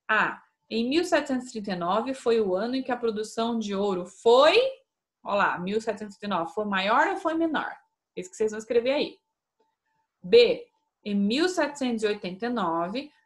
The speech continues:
a cobrança de impostos pelo governo representava quase, em mil setecentos e oitenta e nove. Onde que tá mil setecentos e oitenta e nove? Tá lá no, quase no final,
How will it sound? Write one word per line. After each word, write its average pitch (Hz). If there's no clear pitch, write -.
a 202
cobrança 254
de 269
impostos 220
pelo 202
governo 196
representava 226
quase, 302
em 196
mil 233
setecentos 240
e 254
oitenta 247
e 269
nove. 170
Onde 208
que -
tá 190
mil 202
setecentos 185
e 175
oitenta 175
e 190
nove? 196
Tá 190
lá 196
no, 330
quase 233
no 214
final, 175